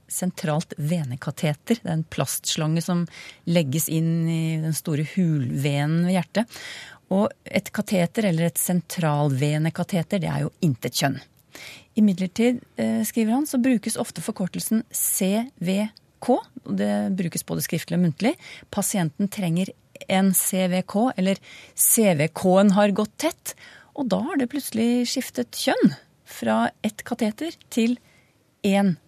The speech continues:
C V K, altså et han-, han-, til hannkjønn. Og da lurer han på, for det første, om vi har flere eksempler på ord som bytter kjønn ved forkorting, og om vi kan rett og slett si litt mer om dette f-, fenomenet. Sylfest Lomheim, har du noe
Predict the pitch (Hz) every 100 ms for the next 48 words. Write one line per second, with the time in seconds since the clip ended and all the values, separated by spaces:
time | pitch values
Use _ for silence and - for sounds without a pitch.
0 | _ _ - - - 175 160 - 143 151
1 | - 160 - 160 - - - 165 185 -
2 | 180 175 139 151 156 - - - - -
3 | - 226 185 202 240 254 - 220 208 170
4 | 165 180 180 175 170 165 214 208 160 156
5 | 143 143 143 139 147 151 - 135 131 -
6 | 185 190 202 185 185 208 196 - 190 185
7 | 185 190 208 202 196 311 220 220 226 -
8 | - - - 208 202 202 170 185 190 -
9 | - - - 170 185 - _ _ _ 185
10 | - 156 151 175 - 147 - 180 - 170
11 | 160 160 214 - 202 208 - - 214 202
12 | 202 185 180 185 160 165 180 185